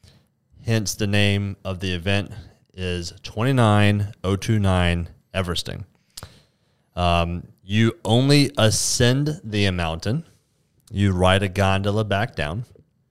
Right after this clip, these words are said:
and you have thirty-six hours to complete the necessary ascents that would equal Everest. Now, the number of, of ascents varies based on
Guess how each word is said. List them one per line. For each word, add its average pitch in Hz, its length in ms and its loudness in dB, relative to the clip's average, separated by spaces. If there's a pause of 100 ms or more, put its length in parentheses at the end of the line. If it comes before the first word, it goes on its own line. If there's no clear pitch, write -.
(600)
and 123 100 2
you 117 120 6
have 110 220 6
thirty-six 135 800 2
hours 90 580 0 (840)
to 123 120 -2
complete 117 600 -4
the 95 100 -2
necessary 113 760 2
ascents - 840 -2 (220)
that 92 220 0
would 90 200 -6 (160)
equal 101 680 -4
Everest. - 560 -6 (480)
Now, 90 100 -4
the 90 80 0
number 117 340 6
of, 110 280 4
of 127 200 6
ascents 104 580 2 (260)
varies 110 840 2 (580)
based 98 500 0
on 92 500 -2